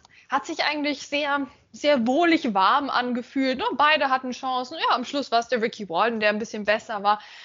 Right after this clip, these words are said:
Ähm, sehr, sehr schön. Ricky auch im Interview dann meinte, es wäre eine gute Strategie für ihn,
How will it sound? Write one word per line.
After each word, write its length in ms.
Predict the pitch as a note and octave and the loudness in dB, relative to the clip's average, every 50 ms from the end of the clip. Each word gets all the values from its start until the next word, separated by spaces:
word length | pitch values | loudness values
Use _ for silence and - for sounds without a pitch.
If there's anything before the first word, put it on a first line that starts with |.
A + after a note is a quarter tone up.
| - - - - | -20 -12 -4 0
Ähm, 260 | B3+ C4 B3+ B3+ B3 | 0 2 2 0 -2
sehr, 340 | - - B3 - G#4 G#4+ F#4 | -6 -8 -6 -4 -2 -2 -2
sehr 140 | E4 E4+ E4 | -2 -4 -4
schön. 340 | - - E4 D4+ D4+ C#4 | -4 -2 0 0 0 0
Ricky 220 | D#4+ D#4 - - C#4 | -4 -4 -2 -4 -4
auch 80 | - | -4
im 100 | D#4+ C#4+ | -4 -6
Interview 500 | A#3 A3 D#4 F4 E4+ E4+ D#4+ C4 C4 C#4 | -4 -4 -4 -4 -2 -2 0 0 0 -2
dann 220 | C#4 C4+ B3+ C4 C4 | 0 0 0 0 2
meinte, 280 | C4 C4+ C4+ B3+ C4+ | 0 0 0 2 0
es 180 | C4+ B3+ B3 - | 0 0 -2 -6
wäre 180 | B3+ A#3+ - C#4 | -10 -6 -4 -2
eine 140 | B3+ B3+ C4 | -2 -2 -2
gute 180 | A#3 C#4+ C#4+ | -4 -4 -6
Strategie 480 | C4+ - - C#4 B3 C4 C4 A#3+ B3 B3+ | -6 -4 -2 -2 -2 -2 -2 -4 -4 -6
für 120 | B3+ - | -4 -6
ihn, 260 | C4+ - - C4 C4 | -4 -2 -2 -2 -2